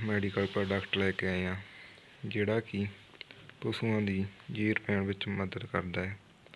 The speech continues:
ਇਹ ਬਹੁਤ ਸਾਰੀਆਂ ਕੰਪਨੀਆਂ ਦਾ ਹੈ। ਇਹ ਆਪਣੇ ਕੋਲ ਦੋ ਕੰਪਨੀਆਂ ਦੇ ਪ੍ਰੋਡਕਟ ਹਨ। ਇੱਕ ਦਾ ਨਾਮ ਹੈ ਮੈਟਰਾਜੂ ਤੇ ਇੱਕ ਦਾ ਨਾਮ ਹੈ ਯੂਟਰਾਵੇਵ।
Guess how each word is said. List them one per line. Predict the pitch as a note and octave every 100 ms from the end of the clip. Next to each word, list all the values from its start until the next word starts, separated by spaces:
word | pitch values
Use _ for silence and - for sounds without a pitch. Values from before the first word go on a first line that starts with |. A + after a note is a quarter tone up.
| - - - - - - -
ਇਹ | A#2 G#2 G2+ G2+ G2+
ਬਹੁਤ | G#2+ G#2 A2+
ਸਾਰੀਆਂ | A2+ G#2+ A#2
ਕੰਪਨੀਆਂ | A2+ G#2+ G#2+ G2+ G2
ਦਾ | F#2+ G2
ਹੈ। | G2+ F#2+ G2 - - - - - - - - - -
ਇਹ | A2+ A2
ਆਪਣੇ | A2 - G2+
ਕੋਲ | F#2+ G2+ G2 G2+ A#2
ਦੋ | G#2
ਕੰਪਨੀਆਂ | G2+ G2+ G2 G#2 G2 G2
ਦੇ |
ਪ੍ਰੋਡਕਟ | F#2+ F#2+ F#2 F#2 F#2
ਹਨ। | F#2+ G2+ G#2+ - - - - - -
ਇੱਕ | G#2+ -
ਦਾ | G#2 G#2
ਨਾਮ | G2+ G2+
ਹੈ | G2 G2 G2+ - -
ਮੈਟਰਾਜੂ | A#2 G2 - - G2+ G2 F#2+ G#2+ A#2 - - - - - - -
ਤੇ | G#2+
ਇੱਕ | G2+ G#2+
ਦਾ | G#2
ਨਾਮ | G2+ G2+
ਹੈ | G2
ਯੂਟਰਾਵੇਵ। | F#2+ G2+ - G#2+ G2+ G2+ G#2